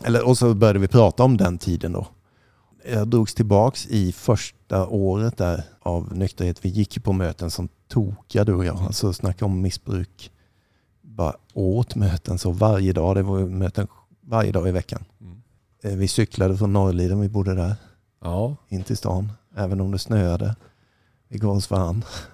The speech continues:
Speaker 2: Jag
Speaker 1: Nej,
Speaker 2: kommer
Speaker 1: men
Speaker 2: ihåg att jag öppnade de här lördagsmötena klockan åtta på morgonen. Så skulle jag ju öppna ka-, och koka kaffe vid sju.
Speaker 1: Ja, just det.
Speaker 2: Och sen när jag cyklade Kungsgårdsvägen ner där så var det alltid de som kom, liksom, från bortamatch och såg så helt förkrossade och slitna ut.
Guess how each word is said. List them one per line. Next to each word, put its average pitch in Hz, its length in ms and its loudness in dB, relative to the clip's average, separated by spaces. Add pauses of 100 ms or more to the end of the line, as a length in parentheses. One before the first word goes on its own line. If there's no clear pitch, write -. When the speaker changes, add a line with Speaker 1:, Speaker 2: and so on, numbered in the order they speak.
(580)
Speaker 2:
Jag 107 120 -2
Speaker 1:
Nej, 123 80 4
Speaker 2:
kommer 135 120 6
Speaker 1:
men 107 100 4
Speaker 2:
ihåg 101 180 2
att 98 60 4
jag 101 100 2
öppnade 104 300 -4
de 90 80 -2
här 90 180 -2 (160)
lördagsmötena 98 840 -4
klockan 92 280 -8
åtta 110 300 -8
på - 120 -10
morgonen. 101 380 -6
Så 101 140 -8
skulle 104 220 -2
jag 104 80 2
ju 104 60 2
öppna 98 200 -4
ka-, 107 180 -4
och 107 200 -6
koka 101 220 2
kaffe 101 320 -2
vid 98 180 -4
sju. 107 240 -2 (540)
Speaker 1:
Ja, 113 80 2
just 113 260 0
det. - 120 -4
Speaker 2:
Och 98 80 -4
sen 110 120 0
när 110 60 2
jag 101 80 0
cyklade 101 360 -2
Kungsgårdsvägen 101 840 -2
ner 95 160 -4
där 92 100 -6
så 98 120 -8
var 98 100 -2
det 101 120 2
alltid 98 260 -2
de 90 160 -2
som 95 120 -4
kom, 92 400 0
liksom, 90 240 -4
från 92 160 -2
bortamatch 95 720 -4
och 95 300 -6
såg 95 220 -8
så 98 180 -4
helt 95 260 -2
förkrossade 98 500 -4
och 82 60 -6
slitna 98 340 -2
ut. 95 300 -8